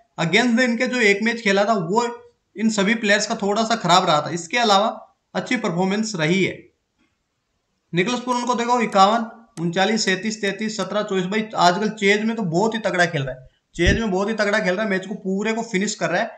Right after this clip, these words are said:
Nicholas Purun, ठीक है। तो important player आपके लिए रहेगा, लेकिन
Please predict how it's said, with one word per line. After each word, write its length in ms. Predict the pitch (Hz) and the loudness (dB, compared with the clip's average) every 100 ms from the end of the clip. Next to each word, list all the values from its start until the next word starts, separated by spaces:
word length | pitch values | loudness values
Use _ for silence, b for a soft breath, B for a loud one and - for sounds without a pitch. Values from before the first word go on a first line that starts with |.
| B B 151 | B B -4
Nicholas 300 | 170 233 226 | -2 0 -2
Purun, 280 | 170 123 - - _ - | -4 -6 -10 -18 _ -4
ठीक 140 | 220 | -2
है। 80 | 185 - - - | -2 -10 -18 -4
तो 60 | 165 | -2
important 440 | 170 202 220 220 | 0 0 -2 -2
player 180 | 220 220 | 2 2
आपके 200 | 214 220 | 2 0
लिए 160 | 226 214 | 2 4
रहेगा, 260 | 180 214 | 4 4
लेकिन 460 | 190 170 226 220 | 4 4 2 0